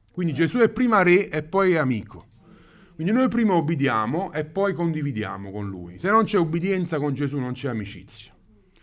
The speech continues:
Infatti di-, scrivo qua, nell'amore di Gesù vediamo un capovolgime-, capovolgimento radicale di questo concetto. Colui che è il nostro legittimo padrone offre la sua vita per coloro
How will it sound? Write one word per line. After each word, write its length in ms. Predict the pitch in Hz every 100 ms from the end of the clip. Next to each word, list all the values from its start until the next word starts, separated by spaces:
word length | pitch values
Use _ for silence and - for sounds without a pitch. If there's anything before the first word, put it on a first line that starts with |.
| _ _ _ _ _ _ -
Infatti 300 | 196 202 202
di-, 300 | 143 156 135
scrivo 400 | - - 160 143
qua, 180 | - 135
nell'amore 540 | 135 233 240 214 208
di 100 | 170
Gesù 400 | 139 151 - 135
vediamo 400 | 131 147 160 160
un 140 | 156 160
capovolgime-, 640 | 180 160 160 160 180 - -
capovolgimento 1040 | - 160 170 147 139 180 220 180 131 135
radicale 640 | 127 120 123 131 123 104 101
di 40 |
questo 300 | 104 113 120
concetto. 720 | 107 107 104 95 85 - 87 _ _ _ _ _ -
Colui 280 | 175 220 269
che 120 | 226
è 40 |
il 80 | 202
nostro 380 | 214 226 - 196
legittimo 720 | 180 131 113 240 - 175 156
padrone 800 | 151 120 131 113 104 120 202 - - _ _ _ _ _ _ _ _ _
offre 400 | 202 214 - 165
la 120 | 160
sua 200 | 160 220
vita 240 | 214 214 180
per 160 | 160
coloro 760 | 165 160 156 131 117 143 190